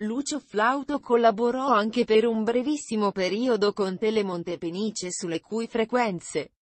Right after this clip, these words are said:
riportò i dilettanti allo sbaraglio con il programma La Margherolla.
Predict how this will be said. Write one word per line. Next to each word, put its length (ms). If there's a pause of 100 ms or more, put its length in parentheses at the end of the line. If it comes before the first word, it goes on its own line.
riportò 720
i 80
dilettanti 840
allo 220
sbaraglio 680
con 180
il 160
programma 760
La 200
Margherolla. 960